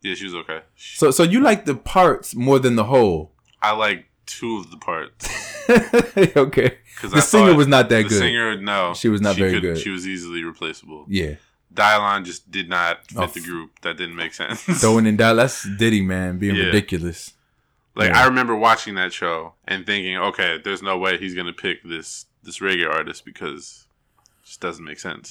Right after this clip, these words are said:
Speaker 2: But, listeners, if you go listen to,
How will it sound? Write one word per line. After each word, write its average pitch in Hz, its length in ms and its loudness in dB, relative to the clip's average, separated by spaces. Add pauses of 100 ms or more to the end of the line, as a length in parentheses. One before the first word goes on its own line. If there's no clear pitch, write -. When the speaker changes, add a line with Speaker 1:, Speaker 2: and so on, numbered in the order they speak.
Speaker 2:
But, 135 380 4 (720)
listeners, 110 540 0
if 95 80 -8
you 95 80 0
go 104 140 4
listen 110 500 2
to, 104 400 2